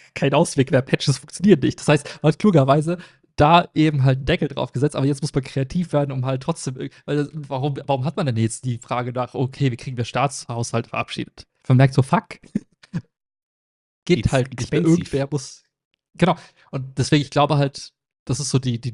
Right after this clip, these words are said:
Speaker 1: der typische Plan ist halt, wenn du in dieser Lage bist, und das betrifft nicht nur Deutschland, das betrifft jedes Land der Welt, äh, was halt eben eine hohe Staatsverschuldung hat und halt eben ein schönes Sozialsystem hat, ein Punkt.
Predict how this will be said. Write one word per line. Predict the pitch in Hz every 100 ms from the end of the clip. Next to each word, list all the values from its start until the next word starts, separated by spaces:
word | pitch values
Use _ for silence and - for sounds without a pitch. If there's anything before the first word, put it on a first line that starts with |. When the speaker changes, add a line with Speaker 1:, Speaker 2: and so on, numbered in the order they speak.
| -
Speaker 1:
der | 143 113
typische | - - 117
Plan | - 127 127 147
ist | 131 127
halt, | 123 -
wenn | 131 120
du | 123
in |
dieser | 117 117
Lage | 117 117 113
bist, | 143 143
und | 117
das |
betrifft | - - 131
nicht | 120
nur | 123
Deutschland, | 131 135 135 127
das | 104 -
betrifft | - - -
jedes | 123 -
Land | 135
der | 131
Welt, | 135 135 _ _ _ _
äh, | - 127 120 _ _ _ _ -
was | 127
halt | 127 113
eben | 131 120
eine | 117
hohe | 127
Staatsverschuldung | - 120 127 131 123
hat | 117
und | 127 117
halt | 127
eben | - 123 120
ein |
schönes | - 139 127 117 - -
Sozialsystem | 131 131 131 131 135 123
hat, | 131
ein | 131 127
Punkt. | 139 135